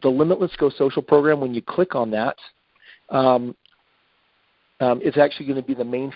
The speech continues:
feature on limitless mentor dot com in about five minutes. And when you click on it, all you have to do is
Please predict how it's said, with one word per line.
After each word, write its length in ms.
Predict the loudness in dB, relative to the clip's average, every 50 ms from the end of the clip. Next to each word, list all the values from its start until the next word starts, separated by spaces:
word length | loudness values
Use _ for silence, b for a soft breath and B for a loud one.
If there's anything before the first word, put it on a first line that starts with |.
| -10
feature 300 | -12 -10 -10 0 2 2
on 180 | 2 2 0 -2
limitless 360 | -2 -2 -2 -4 -4 -6 -4 -2
mentor 280 | -2 -2 2 0 2
dot 200 | 2 2 2 2
com 260 | 0 0 2 2 2
in 80 | 0 -2
about 260 | 0 -2 -2 -2 -2 -8 -6 -2
five 260 | 0 0 0 0 0
minutes. 300 | -2 -4 -2 -4 -6 -10 -14 -20 -20 _ B B B B B B B B B
And 180 | 2 4 4 6
when 140 | 4 4 4
you 80 | 2
click 320 | 2 4 2 2 2 4 2
on 160 | 2 4 2
it, 200 | 2 -2 -4 -8 _ 0
all 160 | 2 2 2
you 140 | 0 -2 -2
have 220 | -2 -2 -4 -4
to 80 | -10 -8
do 320 | -4 0 2 2 2 0 0
is 380 | -2 0 2 2 2 0 -2